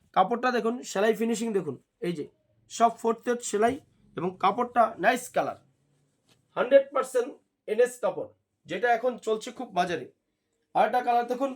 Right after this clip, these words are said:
এই যে একটু অ্যাশ কালারের মধ্যে। এর সাইজ পেয়ে যাবেন এম, এল, এক্সএল, ডাবল এক্সএল, যে কোনো বয়সে, যে কোনো আপনি হাফ প্যান্ট পরে আপনি মর্নিং ওয়াক করতে পারবেন,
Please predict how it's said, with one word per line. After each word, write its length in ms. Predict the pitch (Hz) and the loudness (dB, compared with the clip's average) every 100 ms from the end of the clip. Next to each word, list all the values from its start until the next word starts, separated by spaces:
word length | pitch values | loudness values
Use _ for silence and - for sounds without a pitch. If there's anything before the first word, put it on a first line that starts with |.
| - _ _ _ _ - | -8 _ _ _ _ -4
এই 60 | 180 | -2
যে 80 | 156 - _ _ _ _ - | -2 -8 _ _ _ _ -6
একটু 140 | 156 208 | 0 4
অ্যাশ 140 | 196 220 - | 4 4 2
কালারের 300 | 240 247 247 | 4 4 4
মধ্যে। 200 | 220 262 269 _ _ _ - | 4 2 0 _ _ _ -2
এর 80 | 160 - | -2 0
সাইজ 200 | 196 220 277 | 2 2 2
পেয়ে 140 | 247 | 4
যাবেন 160 | 240 240 - 220 | 4 4 6 8
এম, 120 | 233 233 | 8 6
এল, 80 | 233 220 | 6 4
এক্সএল, 260 | 208 - 226 | 0 0 2
ডাবল 160 | 202 220 233 | 2 2 0
এক্সএল, 240 | - 247 - _ _ - | 0 -2 -2 _ _ -4
যে 160 | 139 202 | 2 4
কোনো 120 | 254 240 | 6 6
বয়সে, 280 | 226 214 233 190 | 6 2 2 0
যে 60 | 202 | 0
কোনো 120 | 226 233 226 _ _ _ - | 0 -2 -4 _ _ _ -4
আপনি 140 | 175 214 180 | -4 -2 -4
হাফ 120 | - | -4
প্যান্ট 160 | 233 226 | -4 0
পরে 140 | 226 220 - _ _ _ _ - | 2 2 0 _ _ _ _ -8
আপনি 180 | 196 202 202 | -4 0 2
মর্নিং 240 | 175 226 240 240 | 4 2 2 4
ওয়াক 180 | 320 - | 4 4
করতে 200 | 226 220 220 | 0 4 4
পারবেন, 240 | 220 214 | 4 4